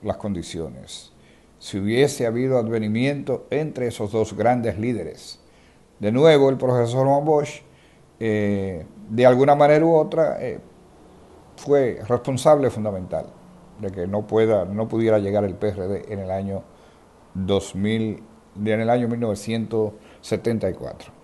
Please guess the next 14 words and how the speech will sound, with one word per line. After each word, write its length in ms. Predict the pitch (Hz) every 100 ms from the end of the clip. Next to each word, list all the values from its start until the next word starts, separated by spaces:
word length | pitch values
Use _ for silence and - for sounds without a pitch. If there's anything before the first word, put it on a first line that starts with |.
| - - -
Ya 180 | 113 143
en 80 | 196
el 120 | 190
año 260 | 180 185 165
mil 140 | 165
novecientos 500 | 170 160 165 160 160
setenta 380 | 170 156 151 165
y 1120 | 160 165 170 156 - - - - 135 151 160
ocho 220 | 160 147
fue 140 | 131 135
el 100 | 110
timing. 420 | 120 110 90 76 - - - - - - - - 113
Ya, 560 | 113 127 131 139 131 -
eh, 420 | 117 110 101 82